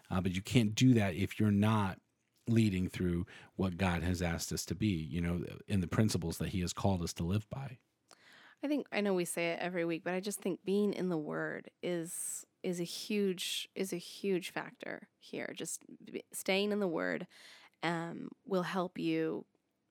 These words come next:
Speaker 2: understand those godly principles, will kind of, will, will help to guide those,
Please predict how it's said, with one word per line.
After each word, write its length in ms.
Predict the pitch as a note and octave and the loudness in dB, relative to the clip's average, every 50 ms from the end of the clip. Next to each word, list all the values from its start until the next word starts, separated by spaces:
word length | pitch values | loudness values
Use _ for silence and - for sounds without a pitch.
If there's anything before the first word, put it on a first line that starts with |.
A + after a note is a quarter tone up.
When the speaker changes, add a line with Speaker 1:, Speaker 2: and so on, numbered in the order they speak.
| _ _ _ - | _ _ _ -2
Speaker 2:
understand 440 | F#3 F3+ F3+ E3+ - - F3 E3+ | -2 -2 -2 -4 -4 -4 -2 -2
those 100 | D#3+ D#3 | -2 -2
godly 280 | - - D3 - - - | -4 -4 -6 -6 -6 -8
principles, 580 | - - F#3+ G3+ - F#3+ F#3+ F#3 E3 E3 F#3 - | -6 -4 -4 -4 -4 -4 -2 -2 -2 -2 -4 -6
will 120 | E3 D#3+ | -8 -10
kind 220 | - - E3+ D#3+ | -8 -6 -6 -4
of, 120 | D#3 D3+ - - - | -6 -6 -10 -14 -16
will, 320 | - G3 F3+ E3+ E3 E3+ | -8 -2 0 0 0 0
will 240 | - - F#3 E3+ F3 | -2 -2 -2 -2 0
help 240 | E3 F3 E3+ - - | 0 -2 -2 -4 -4
to 140 | - F3 E3 | -4 -6 -6
guide 500 | F#3 F#3+ F3 E3+ E3 E3 E3 E3 D#3+ - | -4 -2 -2 0 2 2 0 -2 -2 -4
those, 380 | E3 E3 - - F#3 - - | -4 -4 -4 -6 -8 -10 -10